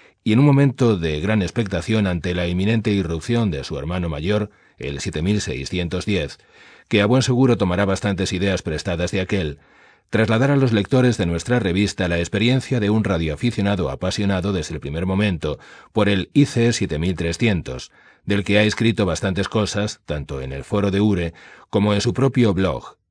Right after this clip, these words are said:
Eco Alfa dos Hotel Whisky, Arsenio Gutiérrez Zavallen, Enio, para los amigos. Que nadie, pues, busque aquí sesudas teorías ni afirmaciones absolutas.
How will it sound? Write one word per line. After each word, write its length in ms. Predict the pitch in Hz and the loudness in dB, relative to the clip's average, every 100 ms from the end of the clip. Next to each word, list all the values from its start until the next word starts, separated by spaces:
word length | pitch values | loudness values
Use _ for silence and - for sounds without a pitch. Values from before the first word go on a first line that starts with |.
| - | -6
Eco 240 | 98 92 | -4 -2
Alfa 240 | 87 87 90 | -4 -2 0
dos 300 | 113 113 - | 0 0 -4
Hotel 260 | - 90 | -4 -4
Whisky, 520 | 87 104 - 62 62 - | 0 -2 -2 -8 -12 -12
Arsenio 580 | - 80 80 127 127 113 | -8 -6 -2 0 2 2
Gutiérrez 540 | 87 65 98 104 95 - | 0 -2 -2 0 -2 -2
Zavallen, 560 | 92 87 64 62 60 _ _ _ _ _ | -2 -2 -6 -12 -14 _ _ _ _ _
Enio, 440 | 117 92 67 58 _ - | 2 2 0 -10 _ -6
para 180 | 78 | -4
los 160 | 76 - | -4 -6
amigos. 560 | 80 76 58 62 - _ _ _ _ - - - - _ | -6 -6 -8 -16 -18 _ _ _ _ -20 -20 -20 -20 _
Que 140 | 120 | 4
nadie, 240 | 131 131 110 | 6 6 6
pues, 260 | 135 127 | 4 4
busque 320 | 101 120 - | 2 0 0
aquí 280 | 92 123 127 | 0 2 2
sesudas 440 | 110 80 101 87 82 | 2 -2 -2 -2 -2
teorías 540 | 85 110 113 110 101 | 0 2 2 2 -2
ni 140 | 82 | -4
afirmaciones 680 | 71 87 71 65 95 82 73 | -4 -4 -6 -4 -4 -2 -4
absolutas. 680 | 82 - 104 95 62 - - | -6 -4 -2 -2 -6 -12 -16